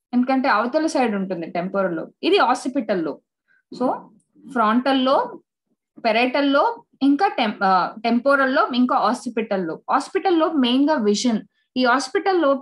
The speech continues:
కి గానీ ఏమన్నా జరిగితే మనకి vision ఉండదు. So, ఎందుకంటే మనకి optic nerve నే-, నేరుగా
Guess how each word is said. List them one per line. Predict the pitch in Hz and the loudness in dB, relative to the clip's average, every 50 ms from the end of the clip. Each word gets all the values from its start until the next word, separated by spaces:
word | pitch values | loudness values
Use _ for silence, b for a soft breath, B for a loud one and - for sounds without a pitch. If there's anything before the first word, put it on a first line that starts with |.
| - | -2
కి | 320 294 | -2 0
గానీ | 294 285 277 269 269 254 | 0 0 2 2 2 0
ఏమన్నా | 240 240 233 240 262 | 0 0 0 0 0
జరిగితే | 247 247 226 220 214 214 - 339 | 0 0 -2 -2 -2 -4 -4 -4
మనకి | 349 - 285 269 262 | -2 -2 -2 -2 -2
vision | 220 226 220 226 262 262 | -2 -2 -2 0 2 2
ఉండదు. | 247 208 185 170 160 156 - - _ _ _ _ _ _ _ _ - - | 2 2 0 -2 -6 -6 -8 -12 _ _ _ _ _ _ _ _ -10 -6
So, | 220 214 208 208 208 202 202 220 - - | -4 -4 -2 -2 -2 -4 -6 -8 -4 0
ఎందుకంటే | 247 277 285 330 311 311 285 349 359 339 311 254 - _ _ _ | 0 2 2 2 0 0 0 0 0 0 -2 -4 -8 _ _ _
మనకి | 262 254 262 254 254 | -2 -2 0 2 2
optic | 226 247 262 - - - - 330 - - 294 | 2 2 0 -2 -4 -4 -4 -4 -2 -2 0
nerve | 285 294 302 320 320 254 - _ _ _ _ - | 2 2 2 2 0 -4 -12 _ _ _ _ -8
నే-, | 226 226 240 247 262 277 269 247 | -4 -2 0 2 2 2 0 0
నేరుగా | 240 240 247 262 277 302 294 302 285 262 233 202 - | 0 0 0 0 0 2 0 2 2 2 0 0 -2